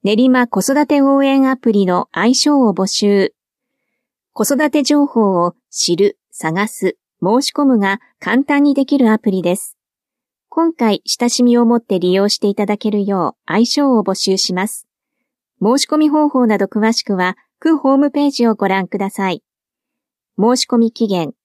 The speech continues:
十一月十一日月曜日。お問い合わせ、子ども施策企画課。電話、五九八四の一五二二番です。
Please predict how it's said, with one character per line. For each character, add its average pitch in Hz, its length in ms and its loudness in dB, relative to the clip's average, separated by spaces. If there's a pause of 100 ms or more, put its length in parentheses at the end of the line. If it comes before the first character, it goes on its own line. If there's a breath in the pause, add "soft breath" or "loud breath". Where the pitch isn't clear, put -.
(120)
十 220 260 0
一 262 240 -2
月 254 300 -4
十 220 240 0
一 214 240 -2
日 196 240 -4
月 165 340 -2
曜 226 240 2
日。 160 220 -6 (640)
お 196 120 -2
問 262 240 0
い 247 60 2
合 240 60 2
わ 233 120 0
せ、 - 280 -6 (380)
子 190 120 0
ど 262 120 0
も 269 140 2
施 - 140 -4
策 254 260 -6
企 - 160 -18
画 - 320 -6
課。 - 180 -10 (640)
電 208 260 0
話、 196 220 -2 (300)
五 277 240 2
九 294 260 2
八 214 380 -2
四 202 320 0
の 160 220 -4 (120)
一 247 300 -4
五 254 260 2
二 196 320 2
二 254 240 2
番 160 220 -10
で 151 140 -4
す。 - 180 -14